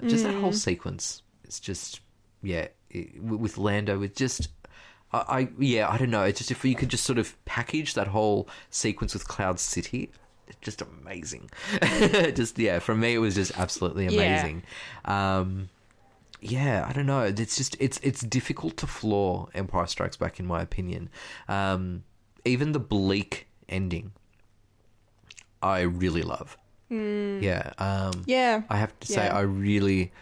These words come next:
Speaker 1: really love the bleak ending because it's appropriate. It's, it's suitable. Um, that th-, these, th-, these characters that we just love, our heroes,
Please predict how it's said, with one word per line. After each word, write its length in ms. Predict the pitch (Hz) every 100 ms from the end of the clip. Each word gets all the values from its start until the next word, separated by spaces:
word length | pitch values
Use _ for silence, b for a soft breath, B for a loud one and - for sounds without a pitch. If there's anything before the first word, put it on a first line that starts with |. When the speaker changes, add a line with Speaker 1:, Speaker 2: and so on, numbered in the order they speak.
| B B
Speaker 1:
really 280 | - 101 101
love 260 | 95 92 87
the 80 | 90
bleak 320 | 95 92 -
ending 340 | 92 90 87 85
because 840 | 90 - - - 104 107 95 - B B B _ -
it's 460 | 110 98 - - -
appropriate. 640 | 107 - 104 107 87 85 - _ _ -
It's, 360 | 92 - - - -
it's 180 | 101 -
suitable. 600 | - 117 104 - 82 87 B B B B -
Um, 560 | 90 87 87 82 82 -
that 520 | 98 101 95 95 - _ -
th-, 340 | 95 95 104
these, 540 | 101 104 104 95 - -
th-, 260 | 107 92 -
these 220 | 98 95
characters 500 | - 95 98 - 95
that 140 | 92
we 80 | 95
just 240 | 92 87 95
love, 360 | 90 90 87 -
our 200 | 92 92
heroes, 720 | - 101 101 92 78 67